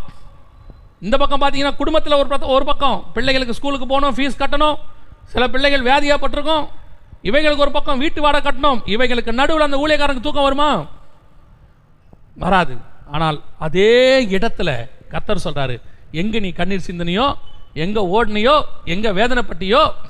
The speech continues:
எங்க தூர்த்து போடப்பட்டியோ, எங்க வாக்குவாதம் பண்ணப்பட்டியோ, அதே இடத்துல கர்த்தர் உனக்கு ஒரு இடத்தை உண்டாக்க போகிறார்." அதான் வேதம் சொல்லுது, வனா-, அது வனாந்தரம் தான், எந்த மாற்றமும் இல்ல. வனாந்தரத்துல கர்த்தர் உன்னை இடம் உண்டாக்க போகிறார். இந்த இடத்துல கர்த்தர் உன்னை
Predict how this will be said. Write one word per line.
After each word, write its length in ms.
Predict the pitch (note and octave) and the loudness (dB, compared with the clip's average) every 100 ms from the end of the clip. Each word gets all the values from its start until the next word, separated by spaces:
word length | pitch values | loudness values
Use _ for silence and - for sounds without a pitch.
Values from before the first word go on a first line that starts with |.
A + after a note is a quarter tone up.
| - | -6
எங்க 280 | D#3+ A3 B3 | -4 0 0
தூர்த்து 320 | - D4 - | 0 0 0
போடப்பட்டியோ, 580 | G#3+ G#3 G#3 G3 A3+ C#4+ - - - | 0 0 0 0 2 2 0 -4 -2
எங்க 240 | G3 C4+ C#4+ | 0 2 4
வாக்குவாதம் 540 | C4 - D#4+ D4+ C#4 | 4 4 4 4 2
பண்ணப்பட்டியோ, 540 | B3+ A#3 A3+ A#3 A3 D3 - - | 0 0 2 4 4 2 -4 -4
அதே 460 | E3 A#3 D#4+ E4 C#4 | 0 4 4 4 4
இடத்துல 300 | C#4 C4 A#3+ | 2 0 2
கர்த்தர் 240 | A3 C4 | 2 2
உனக்கு 200 | A3 F#3+ | 0 0
ஒரு 100 | F#3+ | 0
இடத்தை 280 | F3+ F#3+ F#3+ | 2 2 0
உண்டாக்க 340 | E3 D3+ - | -2 -4 -6
போகிறார்." 540 | - C3 - G2+ - - - _ - - - C#3+ | -8 -10 -12 -14 -18 -20 -20 _ -20 -20 -8 -2
அதான் 120 | A3+ | 2
வேதம் 240 | A3+ B3+ A#3 | 4 4 2
சொல்லுது, 200 | G3+ E3+ | 0 0
வனா-, 380 | F3+ B3 C#4 D4 | 2 2 2 2
அது 340 | A3 A#3+ A3+ | 2 2 2
வனாந்தரம் 340 | D4+ E4 D#4+ | 2 4 4
தான், 220 | D#4+ D4 - | 4 0 0
எந்த 300 | G#3+ B3+ B3+ | -2 0 0
மாற்றமும் 380 | B3+ C#4 C#4 | 2 0 0
இல்ல. 260 | C4+ A3+ D#3 - - - - - | 0 0 -2 -6 -12 -16 -20 -8
வனாந்தரத்துல 840 | D3 G3 C4 A#3 G#3+ F#3 E3+ C#3+ - - | -2 0 0 0 -2 0 0 0 -4 -8
கர்த்தர் 300 | - F3 - | -4 -2 -2
உன்னை 400 | F#3+ E3 D3+ C3+ - - | -4 -4 -4 -6 -8 -8
இடம் 260 | D#3 F3 | -4 -2
உண்டாக்க 320 | D#3+ D3+ C3+ C#3 | -4 -4 -6 -6
போகிறார். 420 | D3 C3 A#2+ A2 - - - - - - | -8 -10 -10 -12 -20 -20 -20 -20 -20 -14
இந்த 140 | C#3 | -4
இடத்துல 360 | D3+ G3 G3+ E3+ | -2 0 0 0
கர்த்தர் 260 | F#3 E3+ F3+ | 0 0 -2
உன்னை 340 | D#3+ C#3 B2 | -2 -6 -6